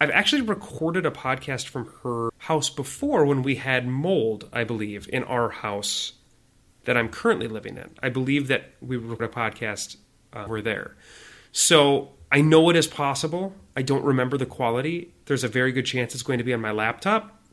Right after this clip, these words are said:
for what is ahead of time, because the quality of the laptop sucks, but it's what it is. Um, but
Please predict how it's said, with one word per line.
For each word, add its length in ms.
for 100
what 120
is 60
ahead 180
of 80
time, 240
because 220
the 40
quality 300
of 20
the 60
laptop 120
sucks, 400
but 320
it's 140
what 140
it 100
is. 300
Um, 480
but 320